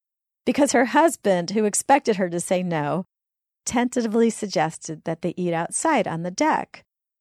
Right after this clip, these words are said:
And of course, the first thing she thought about was the extra work because they'd need to clean off the patio furniture and they need to take all the food and utensils out there.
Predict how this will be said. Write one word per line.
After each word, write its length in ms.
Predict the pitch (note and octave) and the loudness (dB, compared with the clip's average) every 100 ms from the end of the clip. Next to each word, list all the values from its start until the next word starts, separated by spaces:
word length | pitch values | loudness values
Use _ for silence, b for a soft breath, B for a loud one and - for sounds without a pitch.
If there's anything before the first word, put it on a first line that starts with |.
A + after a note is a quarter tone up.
| _ - | _ -2
And 120 | G#3+ | 0
of 80 | G#3 | 0
course, 440 | B3+ A#3 A3 - - _ _ - | 2 2 2 -6 -14 _ _ -8
the 180 | G#3 | -6
first 360 | F#3+ A3 A3+ - | -4 0 -2 0
thing 140 | A3+ | -2
she 240 | G#3 - B3+ | -2 0 0
thought 260 | G3+ F3 | 2 2
about 380 | F3 E3 E3 - | 0 0 0 0
was 160 | F3 E3+ | -4 -4
the 160 | F3 - | -6 -4
extra 380 | F#3 - G#3+ | -6 -2 0
work 300 | F3 D#3+ D#3+ - | 2 0 0 -4
because 220 | E3+ E3+ | -8 -4
they'd 220 | D#3+ D#3+ | -4 -4
need 200 | E3+ E3 | -6 -6
to 80 | G3 | -8
clean 280 | - F#3 F#3 | -4 -2 -2
off 200 | E3+ - | -4 -6
the 80 | |
patio 440 | F#3 A#3+ B3+ B3 A3+ | -6 0 2 4 2
furniture 600 | - A3 G#3 - G3 E3+ | 2 0 0 -2 -2 -2
and 160 | E3 | -2
they 60 | E3 | -6
need 200 | D#3+ E3+ | -6 -6
to 80 | - | -8
take 200 | - D#3 | -8 -8
all 120 | - - | -6 -8
the 120 | E3+ | -10
food 380 | - G#3 G#3+ F#3+ | -4 0 2 0
and 140 | D#3 | -4
utensils 560 | D#3 - A3 A3 G#3 G3 | -8 -4 -4 -2 -2 0
out 260 | F#3+ - | 0 0
there. 360 | F#3+ F3+ F3 | 0 2 0